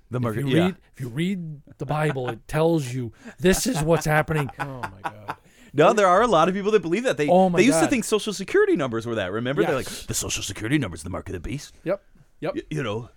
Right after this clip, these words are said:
Speaker 1: the six-figured monster is now
Speaker 2: You
Speaker 1: enumerating us.
Speaker 2: You've been numbered.
Speaker 1: Yeah.
Speaker 2: <laughs> And therefore you're now
Speaker 1: Yeah.
Speaker 2: identified. And now the government is going to be embedding this technology in your body somewhere.
Speaker 1: Mm-hmm.
Speaker 2: You're gonna have it, you know,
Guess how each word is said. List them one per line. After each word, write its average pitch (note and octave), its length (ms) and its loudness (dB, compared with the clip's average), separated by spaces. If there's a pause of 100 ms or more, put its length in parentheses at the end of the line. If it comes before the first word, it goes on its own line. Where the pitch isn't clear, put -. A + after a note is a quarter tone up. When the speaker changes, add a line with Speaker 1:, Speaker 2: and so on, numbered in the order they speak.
(120)
Speaker 1:
the D3+ 80 -2
six-figured C3 540 -4
monster B2 460 -6
is B2 160 -6
now A#2+ 160 -4
Speaker 2:
You D#3 100 -2
Speaker 1:
enumerating B2+ 560 2
us. - 420 -12
Speaker 2:
You've C3+ 300 -4
been E3+ 260 0
numbered. E3+ 420 0
Speaker 1:
Yeah. B2 220 -4 (160)
Speaker 2:
<laughs> - 140 -4 (640)
And D#3 180 -8
therefore E3+ 480 -4
you're E3+ 200 -2
now E3 220 -6
Speaker 1:
Yeah. E3 60 -2
Speaker 2:
identified. B2+ 760 2 (320)
And B2+ 140 -10
now C#3+ 180 -6
the D3 100 -8
government D3+ 560 -4 (220)
is B2+ 160 -8
going C#3+ 340 -4
to C3 100 -10
be C3+ 240 -8 (120)
embedding C#3+ 760 -6
this C3+ 200 -6
technology C3+ 720 -8
in F#3+ 320 -6
your D#3 300 -6 (180)
body D3 440 -6
somewhere. G#2 480 -6
Speaker 1:
Mm-hmm. F#2 100 -10 (400)
Speaker 2:
You're A2+ 100 -16
gonna B2 160 -14
have B2 240 -14
it, A#2+ 140 -14 (600)
you A#2+ 60 -12
know, G2+ 180 -14